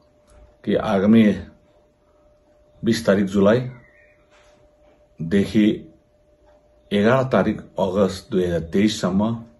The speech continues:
बिस दिवसीय, बिस दिने पार्लियामेन्ट सेसन भइरहेको छ। यो मनसुन सत्रमा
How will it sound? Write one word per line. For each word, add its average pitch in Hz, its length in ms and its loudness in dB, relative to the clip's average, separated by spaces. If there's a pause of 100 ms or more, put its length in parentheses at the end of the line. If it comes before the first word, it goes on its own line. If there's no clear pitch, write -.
(1200)
बिस - 580 0 (140)
दिवसीय, 107 580 2 (400)
बिस 117 340 -4
दिने 98 260 0 (1400)
पार्लियामेन्ट 101 440 4
सेसन 95 460 0 (1300)
भइरहेको 87 600 -2
छ। 80 280 -10 (1700)
यो 110 100 4
मनसुन 123 380 6
सत्रमा 127 760 2